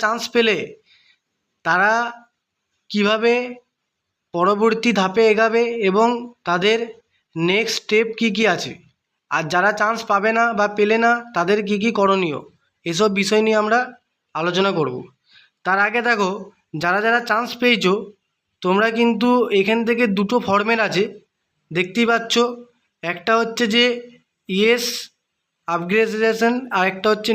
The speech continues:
no upgradation। এটা কিন্তু তোমাদেরকে বার করতে হবে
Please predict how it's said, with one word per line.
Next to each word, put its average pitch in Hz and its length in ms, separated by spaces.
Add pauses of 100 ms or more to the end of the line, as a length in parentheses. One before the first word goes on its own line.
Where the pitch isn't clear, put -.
no 214 120 (920)
upgradation। 175 840 (520)
এটা 165 160 (100)
কিন্তু 214 200 (100)
তোমাদেরকে 214 420 (100)
বার 196 180
করতে 220 280
হবে 220 160